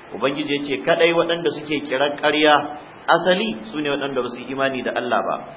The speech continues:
kuma waɗannan su ne cikakkun maƙaryata." To, haka nan ha'inci, haka nan zalunci, "wal kafiruna humuz zalimun."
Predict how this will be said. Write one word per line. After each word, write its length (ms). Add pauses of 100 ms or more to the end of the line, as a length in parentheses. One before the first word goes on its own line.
(260)
kuma 200
waɗannan 280 (100)
su 80
ne 180
cikakkun 500
maƙaryata." 580 (1700)
To, 80
haka 260
nan 220
ha'inci, 600 (1200)
haka 260
nan 200
zalunci, 680 (880)
"wal 240
kafiruna 580
humuz 380
zalimun." 480